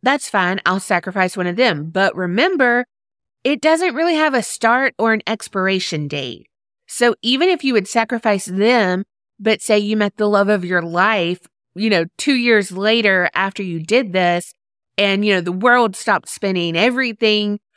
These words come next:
was amazing, that person could be sacrificed then.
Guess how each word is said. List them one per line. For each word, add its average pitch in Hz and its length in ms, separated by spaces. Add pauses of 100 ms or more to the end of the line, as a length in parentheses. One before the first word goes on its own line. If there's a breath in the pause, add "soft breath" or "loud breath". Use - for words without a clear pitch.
(160)
was 202 160
amazing, 196 880 (800)
that 202 460
person 285 560
could 262 260
be 240 120
sacrificed 175 840
then. - 420